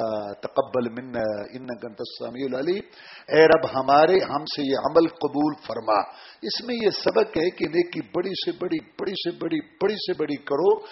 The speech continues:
تو ڈرتے رہو کہ پتہ نہیں اس بے پرواہ نے یہ کام قبول بھی کیا ہے یا نہیں۔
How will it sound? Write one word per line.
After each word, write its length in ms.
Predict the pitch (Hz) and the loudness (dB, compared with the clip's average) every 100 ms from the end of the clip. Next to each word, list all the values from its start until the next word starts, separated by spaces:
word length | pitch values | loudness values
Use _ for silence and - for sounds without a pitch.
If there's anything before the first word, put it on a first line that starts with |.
| - - - - | -18 -20 -20 -4
تو 80 | |
ڈرتے 560 | 165 - 175 - - 226 | -4 2 2 2 8 10
رہو 200 | 208 175 | 10 6
کہ 140 | - | 0
پتہ 260 | 156 165 - | -2 -2 -4
نہیں 140 | 147 | -8
اس 160 | 139 - | -10 -6
بے 120 | 131 147 | -2 -2
پرواہ 520 | - 120 120 156 135 | 0 2 6 4 4
نے 420 | 135 127 113 120 | -4 -6 -8 -6
یہ 40 | 135 | -6
کام 380 | - 143 143 | 0 2 2
قبول 440 | 127 - 135 190 208 | 0 -8 -6 -8 -6
بھی 160 | 147 | -6
کیا 400 | 139 - 151 139 | -6 -6 -2 0
ہے 240 | 117 135 123 | 0 -4 -6
یا 140 | 117 | -10
نہیں۔ 120 | 135 | -10